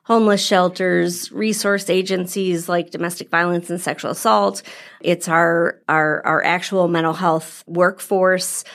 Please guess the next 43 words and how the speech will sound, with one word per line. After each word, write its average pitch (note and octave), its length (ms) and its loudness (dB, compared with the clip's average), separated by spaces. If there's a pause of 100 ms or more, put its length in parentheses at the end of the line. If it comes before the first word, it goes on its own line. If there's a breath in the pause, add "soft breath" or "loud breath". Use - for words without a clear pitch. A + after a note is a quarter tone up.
(120 loud breath)
and E3+ 200 4
it's E3+ 180 -2
also E3+ 380 2
public E3+ 420 -2
health, D#3+ 460 -4
law D#3+ 200 4
enforcement, D#3 1080 -2
because E3 360 -2
mental F3+ 300 0
health F3+ 420 0
impacts F3+ 540 -4
all F3 220 4
of F3 100 -2
us D#3+ 240 -2
no D#3+ 100 0
matter D#3+ 300 0
what E3 380 0
mission D3+ 420 -2
work D#3 420 -6 (140)
we're D#3+ 160 -2
doing. - 460 -8 (320 loud breath)
So F3+ 320 2
the F3 420 2
Connection G3+ 540 -2
is F3 160 -2
really F3 280 0
unique F3+ 720 -2
in G#3 160 2
the F3+ 100 0
way F3 260 2
it B3+ 100 0
does D4 180 -6
its D#4 220 -8
work. E4 300 -4 (380 loud breath)
And G#3+ 160 2
that's G3 260 0
what - 140 -2
makes F#3 280 -4
the F3 420 0
report F3+ 540 -4
so F3 220 -2
exciting, D#3+ 520 -4
because E3 640 -4